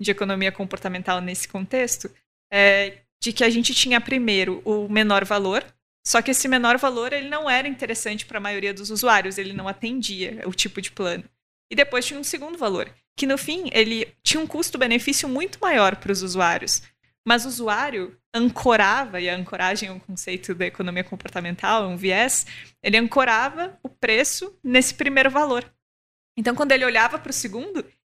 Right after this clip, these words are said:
ele não conseguia enxergar o custo-benefício da decisão pelo valor que naquele momento parecia mais caro, mas que a longo prazo, médio prazo, não era pro plano dele. Ele ia usar muito melhor aquele segundo plano.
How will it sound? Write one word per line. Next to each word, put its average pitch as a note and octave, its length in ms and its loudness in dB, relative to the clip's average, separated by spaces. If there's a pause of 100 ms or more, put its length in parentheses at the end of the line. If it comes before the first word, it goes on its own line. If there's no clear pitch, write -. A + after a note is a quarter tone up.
ele B3+ 140 4
não C#4 140 -2
conseguia C#4 460 -10
enxergar G#3+ 800 0
o A3 80 -12
custo-benefício G#3 1160 0 (360)
da A3 100 6
decisão G#3 560 -4
pelo G#3+ 340 2
valor A#3 320 4
que - 120 -6
naquele B3+ 460 0
momento B3+ 380 -8
parecia A3 540 -4 (440)
mais G#3+ 240 2
caro, C#4 300 -2 (100)
mas C#4+ 160 -10
que - 100 -8
a C#4 200 0 (540)
longo C4+ 280 2
prazo, G#3+ 440 2
médio G#3+ 280 -4
prazo, A3+ 440 -2 (360)
não B3 240 0
era B3+ 420 2
pro G#3 140 -8
plano G3 300 -2
dele. F#3 240 0
Ele F#3 180 -4
ia B3+ 80 0
usar C4+ 220 4
muito C4 400 -8
melhor F#3+ 320 2
aquele F#3+ 240 -4
segundo G3+ 360 -6
plano. F#3 320 -6